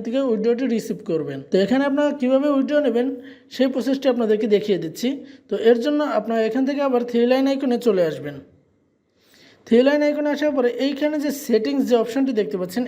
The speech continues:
এখানে চলে আসবেন। সেটিংস অপশনে আসার পরে এইখানে দেখুন পেমেন্ট ডিটেলস নামে একটি অপশন আছে এবং এখানে আপনারা আপনাদের পেয়ারের যে অ্যাকাউন্ট নাম্বার সেটি দিয়ে দেবেন। সেটি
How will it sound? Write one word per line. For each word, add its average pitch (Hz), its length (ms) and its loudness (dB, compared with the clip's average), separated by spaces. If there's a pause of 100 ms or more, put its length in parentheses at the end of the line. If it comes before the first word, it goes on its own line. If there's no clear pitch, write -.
এখানে 247 220 0 (100)
চলে 160 220 0
আসবেন। 139 260 -10 (2250)
সেটিংস 262 380 2
অপশনে 294 280 -2 (120)
আসার 277 280 0
পরে 262 160 2 (180)
এইখানে 285 280 2 (100)
দেখুন 233 220 0 (160)
পেমেন্ট 262 420 2
ডিটেলস 262 300 -2 (100)
নামে 240 220 -2
একটি 233 120 -2 (100)
অপশন 208 320 -4
আছে 220 160 0 (140)
এবং 151 140 -2 (180)
এখানে 269 220 2 (100)
আপনারা 262 220 0 (120)
আপনাদের 202 260 0 (100)
পেয়ারের 240 380 4
যে 254 140 -2
অ্যাকাউন্ট 277 360 -2
নাম্বার 240 200 0 (100)
সেটি 254 280 -4
দিয়ে 190 220 2
দেবেন। 139 200 -10 (640)
সেটি 233 160 0